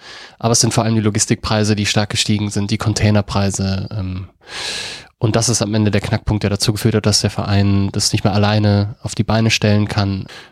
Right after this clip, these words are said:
Und da reden wir von so, ist stark schwankend, aber so von so Volumina bei einem gesamten Container von ungefähr in dem Fall siebzehn Tonnen Kaffeevolumen, Rohkaffeevolumen,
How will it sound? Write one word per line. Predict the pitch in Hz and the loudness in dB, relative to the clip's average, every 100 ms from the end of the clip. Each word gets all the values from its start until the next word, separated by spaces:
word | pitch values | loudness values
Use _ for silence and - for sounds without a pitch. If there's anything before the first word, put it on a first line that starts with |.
| _ | _
Und | 107 | -6
da | |
reden | 101 104 101 | 0 2 4
wir | 98 | 2
von | - 98 | 2 0
so, | 98 98 98 | 0 -2 -2
ist | 101 - | -2 -2
stark | - 101 101 | -2 0 0
schwankend, | - 98 104 104 98 | 0 0 0 0 0
aber | 98 101 | -2 -2
so | 98 | -2
von | 95 104 98 | -2 -4 -4
so | 101 101 101 - - - - - | -4 -4 -6 -12 -18 -18 -20 -4
Volumina | 113 117 135 120 107 104 101 98 | 2 4 4 4 4 4 2 0
bei | 98 | 0
einem | 98 98 98 98 - | 2 2 0 -2 -2
gesamten | 104 101 - | 0 2 0
Container | - 98 104 101 | -2 0 2 0
von | - 98 | 0 -2
ungefähr | 104 - 98 95 | -2 0 -2 -2
in | 104 | -4
dem | 101 101 | 0 0
Fall | - 98 | 0 0
siebzehn | 127 - - 107 | 0 0 -2 0
Tonnen | - 117 113 110 104 _ | 0 2 2 0 -4 _
Kaffeevolumen, | - 135 120 110 104 113 110 | -6 0 2 2 4 4 4
Rohkaffeevolumen, | 120 - 113 107 104 104 104 104 | 2 0 0 0 0 0 0 -4